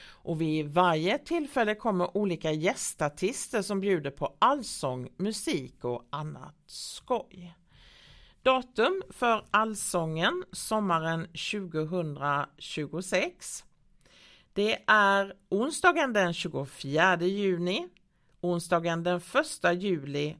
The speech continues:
och onsdagen den åttonde juli. Och det här är mellan klockan arton och trettio och nitton och trettio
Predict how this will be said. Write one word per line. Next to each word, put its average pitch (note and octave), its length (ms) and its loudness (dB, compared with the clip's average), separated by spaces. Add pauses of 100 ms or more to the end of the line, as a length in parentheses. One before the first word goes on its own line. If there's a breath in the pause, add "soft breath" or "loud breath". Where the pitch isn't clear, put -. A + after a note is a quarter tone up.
(120)
och E4 360 -2
onsdagen C#3 600 -2
den C3+ 220 -6 (100)
åttonde A#3 540 -4
juli. F#3 500 -6 (120)
Och - 380 -6
det F#3+ 60 0
här A#3 280 4
är A3+ 140 2
mellan G3+ 320 2
klockan D#3 480 -4
arton C#4 400 -2
och D4+ 100 -6
trettio G3 460 -2
och F#3 320 0
nitton F#3+ 400 -4
och E3 100 -10
trettio F3+ 560 -2